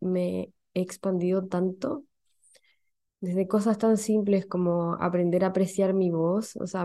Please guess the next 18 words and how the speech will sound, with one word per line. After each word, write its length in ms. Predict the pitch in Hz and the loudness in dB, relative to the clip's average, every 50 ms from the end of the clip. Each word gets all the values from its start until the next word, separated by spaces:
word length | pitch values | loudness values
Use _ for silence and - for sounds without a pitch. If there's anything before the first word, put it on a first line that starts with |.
| 175 160 - | -4 -2 -4
hace 480 | 180 175 - 185 185 175 170 170 - - | -4 -4 -4 -2 -2 0 -2 -2 -2 -4
un 140 | 185 180 | -6 -4
par 160 | 180 180 170 170 | -2 -2 0 2
de 100 | 170 165 | 2 2
años 220 | 170 175 180 175 | 2 2 2 2
a 40 | 175 | 2
mí 100 | 175 175 | 0 0
no 80 | 175 175 | 0 0
me 80 | 180 | 0
gustaba 420 | 180 175 160 165 - 175 175 170 165 | 0 0 0 -2 -2 0 0 2 2
mucho 280 | 170 170 170 170 - | 0 0 -2 -2 -2
mi 140 | 185 180 165 | -2 0 0
voz, 420 | 160 160 170 175 170 - - - _ _ - - - - _ _ _ _ _ _ _ _ | 0 0 -2 -4 -6 -8 -14 -18 _ _ -20 -20 -20 -20 _ _ _ _ _ _ _ _
y 100 | 185 185 | -2 0
hoy 80 | 180 165 | 2 2
día 160 | 170 185 190 | 2 2 4
me 140 | 196 190 180 | 4 2 2
gusta, 720 | 170 190 202 202 202 202 - - 180 175 175 180 180 | 2 2 0 0 -2 -6 -6 -4 -2 -2 0 0 -2